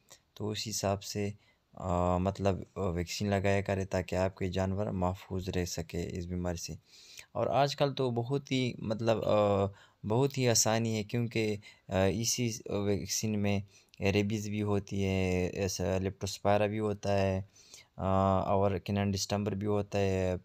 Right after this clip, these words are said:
पार्वा वायरस, अ, पायर-, पा-, पार्वा वायरस, अ, डिजीज़ का भी, अ, वैक्सीन एक मतलब एक वायल में सबको, अ, सब होते हैं।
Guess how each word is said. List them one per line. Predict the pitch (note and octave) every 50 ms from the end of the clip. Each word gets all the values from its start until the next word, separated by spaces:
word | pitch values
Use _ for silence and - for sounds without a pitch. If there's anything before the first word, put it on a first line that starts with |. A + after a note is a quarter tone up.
| -
पार्वा | F#2+ G2 F#2+ - G2+ G2+ G#2 G#2 G#2 G2+
वायरस, | G2+ G#2 G#2+ G#2 G#2+ G#2 G2+ - -
अ, | _ - -
पायर-, | - F2+ G2 G2 G2+ G2 F#2 - G2+ G2+ G#2 G#2+ G2+ F2
पा-, | - - G2+ G2 F#2+ G2+ G2+ -
पार्वा | G#2+ G#2+ G#2+ A2 A2 A2
वायरस, | G#2+ A2 A2 A2 G#2+ G#2+ G2+ - - - - - - - _ - - - -
अ, | F2 A2 A2
डिजीज़ | G#2 G2 G#2 G2+ G2+ G#2+ G#2+ G#2+ G#2+ G#2 -
का | - A2 G#2+
भी, | G2 G#2+ A2 G#2+ F2 A#1+
अ, | D#2 G#2
वैक्सीन | G2 G2+ F#2+ F#2+ G2 G2 G2 - - G#2 G2+ -
एक | - G#2+ A2 G#2 -
मतलब | G#2 G#2+ G2+ G2 G2+ F#2
एक | F2+ G2+ G#2 G2+ -
वायल | G2 G2 F#2+ F#2+
में | F#2+ F#2 F#2 F#2+ F#2
सबको, | - - - F#2 - - - G2
अ, | - - - G#2 F#2+
सब | F#2 - - G2 F#2 F2
होते | F#2 F2+ F2 - F2+
हैं। | F2 E2+ E2 -